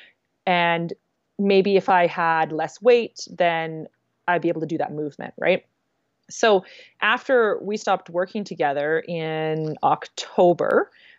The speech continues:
I was able, I'm still very capable of doing maintenance, uh, a maintenance, we'll call it maintenance diet, even though I don't like that, but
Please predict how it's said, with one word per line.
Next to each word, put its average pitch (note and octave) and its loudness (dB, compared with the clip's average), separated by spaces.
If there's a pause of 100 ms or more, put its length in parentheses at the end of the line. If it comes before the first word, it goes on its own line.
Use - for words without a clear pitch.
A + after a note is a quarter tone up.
(200)
I F#3+ 2
was F#3+ -2
able, F3 0
I'm F#3 0
still D#3+ -2
very E3+ 0
capable D#3+ 0
of D#3+ 2
doing E3 0
maintenance, D#3+ -4 (640)
uh, E3 2
a - 0
maintenance, E3 -2 (440)
we'll E3 0
call D#3 2
it C#3+ -2
maintenance D#3+ -4
diet, D3 4
even D3+ -2
though D3+ -4
I D3+ 0
don't D#3 -2
like C#3+ -8
that, - 0
but - 0